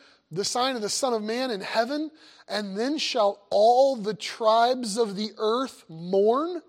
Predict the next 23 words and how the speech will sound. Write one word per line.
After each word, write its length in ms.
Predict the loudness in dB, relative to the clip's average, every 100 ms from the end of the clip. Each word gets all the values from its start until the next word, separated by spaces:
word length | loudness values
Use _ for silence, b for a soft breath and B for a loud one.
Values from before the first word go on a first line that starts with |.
| b b b b b b -4
and 160 | -2
they 140 | -2 -2
shall 260 | -2 -2
see 300 | -2 -2 -2
the 140 | -2 -4
Son 240 | -2 -2
of 100 | -4
Man 320 | -4 -6 -6
coming 300 | -8 -8 -6
in 80 | -8
the 80 | -10
clouds 480 | -6 -2 0 -2 -8
of 80 |
heaven 320 | -6 -6 -6 -10
with 160 | -12
power 420 | -8 -4 -4 -4
and 100 | -10
great 300 | -10 -10 -12
glory." 400 | -18 -18 -18 -20 _ _ _ _ _ _ _ _ _ _ _ _ _ _ _ _ _ _ _ _ _ _ _ _ _ _ _ _ _ _ _ _ _ _ -10
So 240 | -6 -2
even 240 | -2 -2
as 180 | -4 -4
the 160 | -6